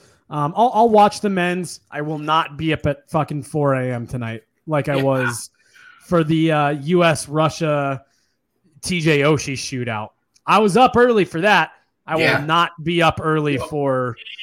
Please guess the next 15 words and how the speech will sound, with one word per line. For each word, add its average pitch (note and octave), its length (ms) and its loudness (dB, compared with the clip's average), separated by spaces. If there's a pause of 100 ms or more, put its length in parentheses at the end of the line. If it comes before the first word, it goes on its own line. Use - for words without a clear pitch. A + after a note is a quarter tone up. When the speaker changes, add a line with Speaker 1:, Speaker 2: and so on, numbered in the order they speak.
(140)
Speaker 2:
when F3+ 200 0
N F#3 160 -4
H G3+ 220 -4
Lers F3+ 260 0
go D#3 120 -8
back C3+ 280 -6
to D3 80 -10
the C3 120 -10
Olympics, A2+ 520 -12
I A#2 160 -2
will A2 340 -10
be A#2 240 -10
making G2 720 -12 (220)
every B2 800 -8 (800)
effort A2 580 -8